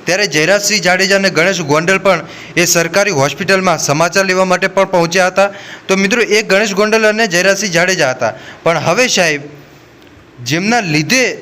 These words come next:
અમિત ખૂટ નામના વ્યક્તિએ જીવન ટૂંકાવ્યું,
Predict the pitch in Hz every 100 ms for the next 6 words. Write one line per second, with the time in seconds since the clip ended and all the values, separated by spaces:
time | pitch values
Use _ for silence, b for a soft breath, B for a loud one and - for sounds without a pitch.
0 | - 175 220 247 190 208 208 208 214 185
1 | 185 202 208 165 160 185 170 170 170 180
2 | 180 139